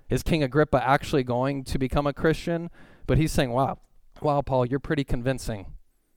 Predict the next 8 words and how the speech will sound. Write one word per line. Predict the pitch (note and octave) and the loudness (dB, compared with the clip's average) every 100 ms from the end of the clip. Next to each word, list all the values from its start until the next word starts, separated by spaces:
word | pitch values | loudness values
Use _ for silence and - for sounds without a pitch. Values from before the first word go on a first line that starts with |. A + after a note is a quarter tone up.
| _ _ _ - | _ _ _ -2
And | D#3+ | 2
then | E3+ E3 D3+ - - _ _ _ - | 2 0 -4 -10 -16 _ _ _ -4
the | D3 | -2
story | - C#3 A#2+ | 2 2 2
ends. | G#2+ G2+ G2+ - - _ - | 0 -4 -10 -12 -14 _ 0
They | D#3+ | 0
get | D#3 D3 | 4 6
up. | C#3+ C#3+ | 6 4